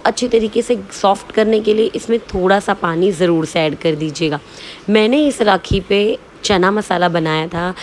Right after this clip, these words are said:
क्योंकि पनीर खा खा के हम सब बहुत ज़्यादा बोर हो गए थे और आप लोगों के साथ भी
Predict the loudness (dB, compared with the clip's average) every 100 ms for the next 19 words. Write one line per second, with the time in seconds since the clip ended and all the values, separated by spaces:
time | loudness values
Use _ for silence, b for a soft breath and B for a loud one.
0 | B B 0 0 2 0 0 0 2 4
1 | 4 4 0 0 -2 -2 -2 -2 -2 -2
2 | 0 0 0 0 0 0 0 2 2 2
3 | 0 -2 -4 -8 B B 0 0 2 0
4 | 2 2 2 0 0 0 0